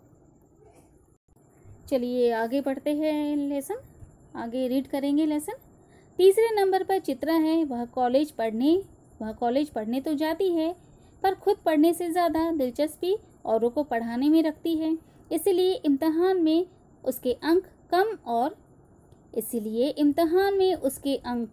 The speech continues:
कम और उसके शागिर्दों के ज़्यादा आते थे। पर हमने, पर अपने यहाँ सब चलता था। उसकी शादी का वक्त आया तो उसने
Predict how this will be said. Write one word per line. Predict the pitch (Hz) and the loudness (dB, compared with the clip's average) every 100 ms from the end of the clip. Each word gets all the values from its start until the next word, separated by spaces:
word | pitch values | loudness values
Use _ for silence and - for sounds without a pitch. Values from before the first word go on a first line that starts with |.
| - | -4
कम | 311 427 453 _ - | -2 -2 -4 _ -10
और | - 269 240 - _ - - | -2 0 0 -2 _ -14 -8
उसके | 339 - 403 | -6 0 -2
शागिर्दों | - 311 269 302 392 415 403 | 0 -2 0 0 0 0 0
के | 403 392 | 0 0
ज़्यादा | 254 208 208 294 381 - _ - - - | 0 -2 0 0 -2 -8 _ -20 -20 -8
आते | 262 269 339 339 - | -6 -4 -4 -4 -4
थे। | 330 339 359 - _ - - - - - - - - - | -2 -2 -6 -16 _ -20 -20 -20 -20 -20 -20 -20 -20 -4
पर | 403 440 403 | 0 0 0
हमने, | 339 320 339 370 415 - - - - - - - | 2 4 4 2 0 -6 -20 -20 -20 -20 -10 -2
पर | 254 | -2
अपने | 247 294 320 381 | -2 -6 -2 0
यहाँ | 392 320 285 285 | 2 2 2 0
सब | 302 311 | -2 -2
चलता | 370 339 - 339 | 0 0 2 0
था। | 339 320 359 - _ _ _ _ - - - - - - - - - _ - - - | 0 0 -2 -8 _ _ _ _ -20 -20 -20 -20 -20 -20 -20 -20 -20 _ -20 -16 -4
उसकी | 294 - 381 | -4 0 0
शादी | 359 320 320 403 | 2 0 2 2
का | 392 | 2
वक्त | 330 262 262 - - | 0 0 -4 -8 -4
आया | 277 359 | -2 -2
तो | 359 320 | -2 0
उसने | 262 233 - | 0 -2 -6